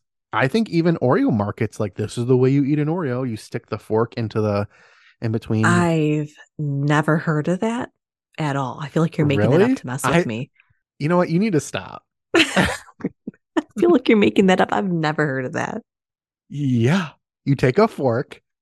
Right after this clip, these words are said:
Speaker 1: put it in the creamy stuff, and dip it in there. Google that
Speaker 2: I've
Speaker 1: shit.
Speaker 2: No, well, I'm, I'm
Speaker 1: I bet
Speaker 2: offended. I would never use that.
Speaker 1: I bet you'll find actual Oreo marketing doing that.
Speaker 2: Is this, like, some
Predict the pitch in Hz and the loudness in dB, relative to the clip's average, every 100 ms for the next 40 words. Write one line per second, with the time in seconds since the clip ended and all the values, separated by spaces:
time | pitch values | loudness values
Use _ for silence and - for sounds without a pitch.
0 | _ - 117 139 120 139 208 - 180 131 | _ -4 -2 -2 -4 -4 -6 -6 -4 -2
1 | 123 - 107 135 - _ _ _ - 127 | -4 -6 -8 -8 -12 _ _ _ -4 0
2 | 139 139 117 131 214 247 254 123 90 98 | 0 -2 -4 -2 2 2 2 0 -2 -12
3 | _ _ - 120 185 294 311 208 160 226 | _ _ -10 2 4 4 4 4 4 4
4 | - 120 95 _ _ _ _ _ - 165 | 2 -6 -6 _ _ _ _ _ -4 0
5 | 233 147 131 147 165 175 160 180 202 190 | 2 0 0 0 0 0 2 4 4 2
6 | 165 131 139 143 147 147 143 156 113 107 | 2 0 0 -2 -2 -2 -4 -6 -6 -8
7 | - _ - 143 196 170 165 147 131 - | -10 _ -2 0 0 -2 -2 -2 -4 -4
8 | 127 120 - - 139 - 165 165 - 123 | -6 -6 -4 -4 -4 -6 -2 -2 0 0
9 | 127 131 127 117 - 101 98 101 - _ | 2 0 -2 -6 -6 -10 -12 -16 -20 _
10 | _ 113 92 87 - _ _ _ _ _ | _ -2 -2 -6 -14 _ _ _ _ _
11 | _ _ _ - 180 214 - 240 - 220 | _ _ _ -6 -4 -4 -4 -4 0 2
12 | 160 | 0